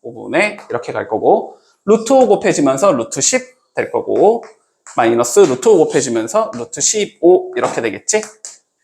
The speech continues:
문제 없지? 음, 연산할 거 없고. 자, 그 다음에 삼 번. 자, 삼 루트 이 마이너스 루트 삼, 분모는 이 루트 삼.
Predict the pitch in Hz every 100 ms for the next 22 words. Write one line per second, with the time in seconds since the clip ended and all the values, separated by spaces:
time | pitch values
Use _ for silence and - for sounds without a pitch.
0 | _ _ - 127 104 - - _ _ 95
1 | 87 _ _ _ _ _ _ _ _ _
2 | _ _ 120 - _ 127 139 131 - 98
3 | - 104 104 185 247 240 - 117 123 117
4 | 107 131 160 117 - - 151 147 123 87
5 | - _ _ _ _ _ - - _ _
6 | - 110 - 170 165 170 123 156 214 233
7 | 240 240 - _ _ _ _ _ 107 113
8 | 117 113 107 - - - 190 214 233 233
9 | - - - _ _ _ _ _ 110 110
10 | 127 208 208 113 101 - - 104